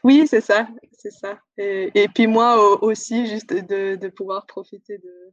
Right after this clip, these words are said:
des autres, euh, des autres prestations, euh, en France aussi, euh, qui sont, qu'on peut trouver en ligne. C'est vrai que peut-être qu'avec le covid, ça s'est encore plus développé, mais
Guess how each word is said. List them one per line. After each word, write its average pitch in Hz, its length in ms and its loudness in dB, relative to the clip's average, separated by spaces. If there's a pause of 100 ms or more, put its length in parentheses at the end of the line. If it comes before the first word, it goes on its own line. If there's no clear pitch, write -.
des 208 320 0
autres, 233 340 2
euh, 196 380 0 (220)
des 190 200 -18
autres 190 160 -12
prestations, 202 680 -20
euh, 185 100 -20 (380)
en 202 160 -20
France - 400 -20
aussi, 202 360 -20
euh, 185 100 -20 (200)
qui - 120 -20
sont, 190 320 -20 (260)
qu'on 196 100 -12
peut 202 140 -10
trouver 196 320 -4
en 190 80 -2
ligne. 220 180 0
C'est 196 140 -4
vrai 196 200 -2
que 185 460 -6 (180)
peut-être 202 300 0
qu'avec 190 340 -2
le 190 120 0
covid, 196 340 -6
ça - 180 -10
s'est 190 180 -10
encore 190 360 -10
plus - 320 -2
développé, 202 560 2
mais 185 260 -2